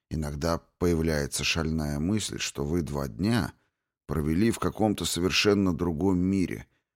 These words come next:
о котором современной науке ничего не известно. Но у меня нет на посторонние загадки времени. Может быть, все же кратенько расскажете вашу настоящую историю? Уверен, вам это ничем не грозит.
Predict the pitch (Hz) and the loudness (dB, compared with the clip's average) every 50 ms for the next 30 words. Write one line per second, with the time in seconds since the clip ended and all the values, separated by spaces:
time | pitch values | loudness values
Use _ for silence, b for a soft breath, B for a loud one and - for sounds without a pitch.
0 | _ _ - - - 80 73 - 104 101 107 110 101 - - 98 92 95 95 92 | _ _ -12 -6 -6 -6 0 4 4 4 6 4 2 0 -2 0 0 2 2 2
1 | 98 98 98 98 95 92 90 90 90 87 85 85 85 82 - - - 87 - 73 | 2 2 2 2 2 4 4 2 2 2 0 0 -2 -4 -4 -6 -6 -6 -4 -4
2 | 76 67 - - - 60 57 67 71 71 73 78 73 62 - 50 57 50 - - | -6 -4 -4 -6 -6 -4 -6 -6 -6 -4 -4 -4 -6 -6 -8 -8 -10 -8 -8 -8
3 | - - - - - _ _ _ _ _ _ _ _ _ _ _ _ _ - 92 | -8 -8 -12 -14 -16 _ _ _ _ _ _ _ _ _ _ _ _ _ 2 4
4 | 113 131 143 139 135 131 127 120 120 117 113 110 101 92 - - 87 82 - 71 | 6 6 6 6 6 6 6 4 4 4 4 2 2 0 0 -2 -6 -6 -6 -6
5 | 73 - - - 73 73 80 82 80 82 80 80 78 76 73 73 69 69 62 - | -8 -6 -6 -4 -4 -2 -2 -2 -2 -2 -2 -2 -4 -4 -6 -6 -6 -6 -8 -8
6 | - - - 69 71 69 69 57 58 55 - - - _ _ _ _ _ _ _ | -10 -10 -10 -8 -8 -8 -8 -8 -10 -12 -14 -16 -20 _ _ _ _ _ _ _
7 | _ _ _ _ _ _ _ - 92 92 87 98 95 104 92 98 92 104 95 - | _ _ _ _ _ _ _ 0 2 4 4 4 2 2 2 4 4 4 4 4
8 | - - 95 95 92 85 87 - - - 90 101 101 - - 87 95 92 - 92 | 2 2 4 4 4 4 0 -2 0 2 4 4 4 2 2 0 0 2 2 2
9 | 87 85 85 - - - 98 120 117 113 98 - - 71 62 67 65 64 - - | 2 2 0 -2 0 2 2 2 2 2 0 0 -2 -2 -2 -2 -2 -2 -4 -4
10 | - 60 64 - - - 71 73 73 67 - - - - - 60 60 60 - - | -6 -6 -6 -6 -4 -4 -4 -4 -4 -4 -4 -4 -4 -4 -4 -6 -6 -6 -6 -6
11 | - 62 57 - 57 53 - - _ _ _ _ _ _ _ _ _ _ - 73 | -8 -8 -8 -8 -10 -14 -16 -20 _ _ _ _ _ _ _ _ _ _ -6 -4
12 | 76 76 85 101 107 107 113 101 85 71 80 98 101 98 90 92 92 - 92 80 | -2 2 2 2 4 4 2 2 0 0 0 0 2 2 0 0 -2 -2 -4 -6
13 | 80 69 - - 73 69 73 76 67 67 65 69 69 62 - - - - - - | -4 -4 -4 -4 -4 -4 -4 -6 -6 -8 -6 -8 -8 -6 -8 -10 -10 -12 -16 -20